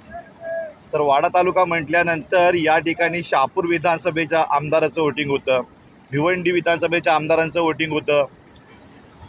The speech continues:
त्याचबरोबर बघितलं आपण विक्रमगड विधानसभेच्या आमदाराचं वोटिंग होतं.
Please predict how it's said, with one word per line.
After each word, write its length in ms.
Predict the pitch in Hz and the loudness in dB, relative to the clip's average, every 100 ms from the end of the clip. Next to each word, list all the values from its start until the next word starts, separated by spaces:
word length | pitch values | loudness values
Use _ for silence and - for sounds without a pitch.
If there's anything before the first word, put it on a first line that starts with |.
| - | -2
त्याचबरोबर 540 | 147 156 165 175 151 | 0 0 0 0 0
बघितलं 300 | 151 160 165 | -2 -2 0
आपण 480 | 156 143 165 147 151 143 | 0 0 0 2 0 -2
विक्रमगड 540 | 143 175 175 180 185 | -2 0 0 2 2
विधानसभेच्या 680 | 170 165 165 165 160 160 156 | 2 0 0 0 0 0 0
आमदाराचं 420 | 147 156 156 170 | 2 2 2 2
वोटिंग 340 | 156 147 156 | 0 0 -2
होतं. 320 | 147 123 135 | -2 0 0